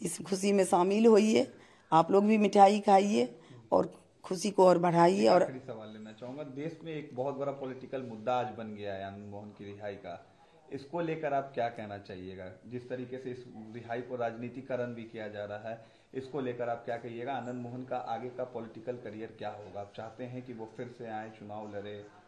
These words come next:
Speaker 2: पूर्व सांसद रहे हैं, बड़ा राजपूत वोट बैंक आपके पीछे है?
Speaker 1: देखिए, हम तो यही चाहेंगे कि वो अपना घर में आए, सुख चैन से नमक रोटी भी खाएं, बाल बच्चे, पत्नी और समर्थक के साथ जिए। पॉलिटिक्स बहुत हो गया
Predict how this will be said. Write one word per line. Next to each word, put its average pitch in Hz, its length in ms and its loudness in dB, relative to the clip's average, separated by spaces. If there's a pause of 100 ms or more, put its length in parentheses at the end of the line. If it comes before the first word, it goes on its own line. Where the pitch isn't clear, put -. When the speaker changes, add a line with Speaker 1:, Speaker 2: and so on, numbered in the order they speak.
Speaker 2:
पूर्व 107 120 -12
सांसद 107 520 -12
रहे 107 80 -12
हैं, 110 380 -14
बड़ा 123 220 -2
राजपूत 120 540 -8
वोट 110 260 -12
बैंक 113 240 -10
आपके 104 240 -10
पीछे 107 320 -14
है? 104 340 -16 (580)
Speaker 1:
देखिए, 220 260 6
हम 269 200 12
तो 285 140 4
यही 269 240 12
चाहेंगे 262 460 10
कि 269 60 2
वो 262 80 8
अपना 226 300 10
घर 220 200 10
में 240 140 4
आए, 240 260 8
सुख 226 180 0
चैन 214 240 6
से 220 120 4
नमक 214 240 8
रोटी 208 320 6
भी 208 160 2
खाएं, 214 360 6 (440)
बाल 180 240 12
बच्चे, 202 300 6
पत्नी 214 500 6
और 202 140 12
समर्थक 196 440 6
के 202 80 2
साथ 180 200 12
जिए। 165 460 4 (640)
पॉलिटिक्स 208 420 12
बहुत 220 280 12
हो 226 140 12
गया 233 340 12